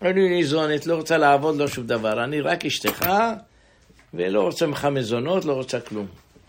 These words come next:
לא היה סיפור כזה עם, עם בנו של רבי עקיבא. אמרתי לכם, שלקח אישה, <laughs> עשה את התנאי, שהיא תהיה מפרנסתו, מלמדתו תורה.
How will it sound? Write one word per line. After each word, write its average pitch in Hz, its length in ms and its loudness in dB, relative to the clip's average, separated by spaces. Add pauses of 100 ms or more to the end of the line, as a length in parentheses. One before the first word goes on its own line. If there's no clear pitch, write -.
(180)
לא 151 100 6
היה 208 240 8
סיפור 202 340 0
כזה 202 220 2
עם, 190 160 4 (100)
עם 175 80 -6
בנו 180 180 -2
של 170 140 -4
רבי 175 160 0
עקיבא. 180 440 0 (480)
אמרתי 170 300 -2
לכם, 220 340 0 (800)
שלקח 165 500 2
אישה, - 300 0 (120)
<laughs> 196 80 -4 (360)
עשה 240 200 0
את 180 140 0
התנאי, 165 520 2 (440)
שהיא 151 220 -2
תהיה 175 140 4
מפרנסתו, 170 960 4
מלמדתו 208 880 8
תורה. 175 420 4